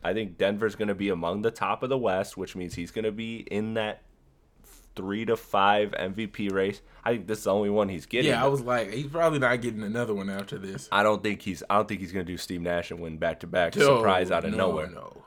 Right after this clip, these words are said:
Speaker 2: I'm
Speaker 1: Which
Speaker 2: going with Luka next year. I
Speaker 1: Yeah.
Speaker 2: got Luka next year.
Speaker 1: But you, you get what I'm saying. I don't think he's going to be the worst, and he's gonna be looked at as, like, an embarrassing or, like, a,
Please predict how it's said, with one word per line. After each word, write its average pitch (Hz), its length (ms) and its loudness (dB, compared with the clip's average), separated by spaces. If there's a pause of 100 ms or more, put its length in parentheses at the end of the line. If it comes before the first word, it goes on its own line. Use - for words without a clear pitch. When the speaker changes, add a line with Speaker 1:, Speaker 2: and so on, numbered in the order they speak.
Speaker 2:
I'm 127 120 -4
Speaker 1:
Which 135 100 2
Speaker 2:
going 131 200 4
with 120 80 -2
Luka 117 240 0
next 101 280 -6
year. 98 240 -10
I - 60 -8
Speaker 1:
Yeah. 90 100 -2
Speaker 2:
got 101 200 -4
Luka 101 180 -10
next 95 320 -10
year. - 180 -18 (680)
Speaker 1:
But 113 220 2
you, 120 120 0
you 127 300 0
get 147 160 4
what 143 80 6
I'm 139 80 2
saying. 135 340 0
I 127 120 6
don't 135 200 4
think 101 220 -2
he's 87 220 -8
going 87 260 -4
to 82 80 -6
be 87 160 -4
the 85 100 -6
worst, 82 420 -6
and 90 300 -4
he's 101 220 -8
gonna 101 160 0
be 95 120 -2
looked 95 240 -2
at 85 140 2
as, 85 100 -4
like, 85 280 -4
an 90 100 -4
embarrassing 90 580 0
or, 85 180 -4
like, 78 180 -4
a, - 160 -6